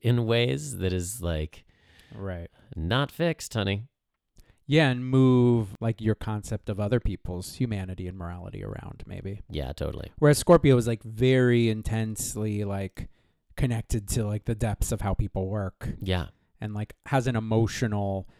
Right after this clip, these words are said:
Speaker 2: sensitivity. Oh, and that's, I think, like, a super important word to also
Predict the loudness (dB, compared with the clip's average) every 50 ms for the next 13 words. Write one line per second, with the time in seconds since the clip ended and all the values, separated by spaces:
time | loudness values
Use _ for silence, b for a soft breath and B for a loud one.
0 | b b b -6 -4 -4 -4 -4 -6 -6 -2 -2 0 0 0 -2 -4 b b b
1 | b b -4 -2 -2 0 0 -2 -2 -2 -4 -4 -4 -6 -6 -4 -4 -4 -4 -6
2 | -12 _ _ -10 -10 -2 -2 -2 0 0 -4 -4 -4 -2 -4 -4 -2 -4 -4 -4
3 | -2 -4 -4 -6 -8 -8 -6 -6 -8 -6 -6 -6 -6 -6 -6 -6 -8